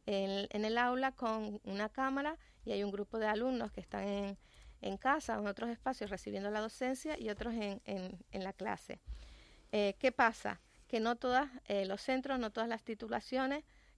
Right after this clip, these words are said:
eh, son iguales, con lo cual las directrices que se marcaron es que, eh, diéramos toda la presencialidad,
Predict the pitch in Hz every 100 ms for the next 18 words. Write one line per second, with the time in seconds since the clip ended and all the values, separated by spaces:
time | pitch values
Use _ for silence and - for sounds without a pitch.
0 | - 214 - 220 202 196 214 240 277 -
1 | - - - 214 208 - 226 202 - 185
2 | 180 185 180 175 208 233 240 247 - 233
3 | 233 - 240 240 226 214 196 190 - -
4 | 185 180 185 180 220 226 196 190 - 214
5 | 214 226 - 220 - 214 214 214